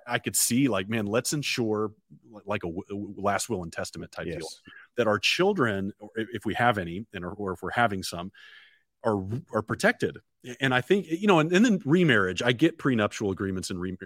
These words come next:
Speaker 1: remarriage.
Speaker 2: Mm-hmm.
Speaker 1: Y-, you've got, may-, especially if you've, like my dad, you know, forty years married to my mom, all these children, and then he's gonna get remarried to a woman that has grown children.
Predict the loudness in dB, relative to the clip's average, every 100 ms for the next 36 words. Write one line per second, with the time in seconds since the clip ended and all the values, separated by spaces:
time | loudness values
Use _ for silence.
0 | -6 -6 -4 -4 -4 -8 -12 -20 -14 -12
1 | -10 -12 -14 -8 0 4 6 4 0 -6
2 | -4 -4 -6 4 4 4 0 0 -2 -6
3 | _ _ -6 -2 -2 0 2 2 2 -4
4 | _ -16 -10 -8 -8 -4 0 0 0 -4
5 | -6 -2 0 0 -2 -2 0 0 -2 -4
6 | -4 -2 -2 -2 -6 -10 _ _ -2 -2
7 | -4 -6 -4 -2 -2 -4 -4 -6 -6 -4
8 | -4 -4 -4 -4 -6 -4 -2 0 0 -2
9 | -4 -6 -4 -2 -2 -2 -2 -4 -4 -6
10 | -4 -4 -6 -6 -10